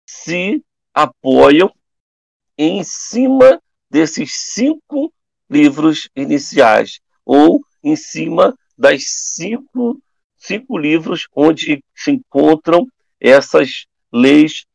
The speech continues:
mandamentos, estatutos, ordenanças e, traduzindo, se pode enxergar a vontade de Deus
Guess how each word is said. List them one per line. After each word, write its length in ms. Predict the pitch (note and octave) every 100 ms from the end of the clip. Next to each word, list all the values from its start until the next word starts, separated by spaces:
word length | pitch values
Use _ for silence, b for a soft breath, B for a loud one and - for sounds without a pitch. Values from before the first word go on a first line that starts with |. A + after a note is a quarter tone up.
| -
mandamentos, 1120 | B2 C3+ C3 A#2+ A2+ C3 C#3+ - C3+ C3 - _ _ _
estatutos, 960 | - A2+ G#2 - C#3+ D3+ - D3+ - - -
ordenanças 1080 | A#2 A#2+ - A#2+ A2 B2+ C#3+ - D3+ - - _ -
e, 300 | F3+ G#3 - _ _ _ _ _ _ -
traduzindo, 800 | D#3+ D3+ D3 C3+ C#3+ D3+ D3+ D3 _ _ _ _ _ _ -
se 320 | C#3+ D3+ D3+ _ _ _
pode 340 | B2+ C3+ C3
enxergar 680 | C3+ C3 B2+ A#2 A#2 A#2+ C3+ - _ _ _ _ _ _ _
a 100 | A#2
vontade 640 | B2+ C3+ B2+ - C#3+ C3+ C3+
de 140 | B2
Deus 560 | A#2 A#2 A#2 C3 -